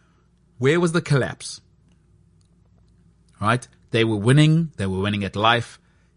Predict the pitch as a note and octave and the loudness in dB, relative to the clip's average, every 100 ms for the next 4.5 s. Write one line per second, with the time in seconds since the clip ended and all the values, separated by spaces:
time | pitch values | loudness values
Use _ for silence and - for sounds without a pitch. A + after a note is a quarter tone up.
0 | - G2+ F#2 A2+ B2 A#2+ G#2 B2 A#2 G#2 | -12 -8 -4 0 2 0 0 -2 -2 -4
1 | - D#3 D3+ - D3 - C3 G#2+ A2 - | -10 -10 -8 -4 -4 -2 -4 -4 -4 -8
2 | - G#2+ G2 - D3 D3 G#2+ G#2 G#2+ G#2 | -10 -10 -8 -4 -2 0 0 -2 -2 -6
3 | - G#2 G2 F#2+ - _ _ - G#2 F2+ | -6 -4 -6 -8 -16 _ _ -10 -8 -6
4 | F2 - B2+ C#3 - | -8 0 2 2 -2